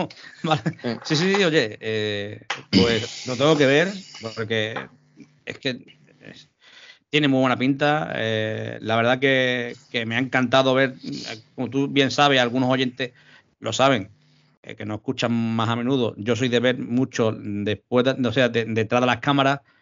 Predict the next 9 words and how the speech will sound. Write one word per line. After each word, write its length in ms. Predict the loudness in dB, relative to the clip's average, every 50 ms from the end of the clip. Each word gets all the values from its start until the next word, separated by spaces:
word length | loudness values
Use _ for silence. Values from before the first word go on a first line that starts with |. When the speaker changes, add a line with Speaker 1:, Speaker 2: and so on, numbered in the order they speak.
| _ _ _ _
Speaker 1:
y 200 | -4 -2 -2 -2
ver 320 | 0 2 2 2 2 0 0
todo 340 | 0 0 2 4 4 2
eso, 400 | 2 2 0 0 2 2 2 2 0
cómo 160 | 0 0 0
se 100 | 0 0
ha 40 | 0
grabado, 800 | 2 4 4 6 6 6 4 4 2 2 0 0 0 -2 -6 -10 _
eh, 320 | -10 -8 -4 -4 -4 -4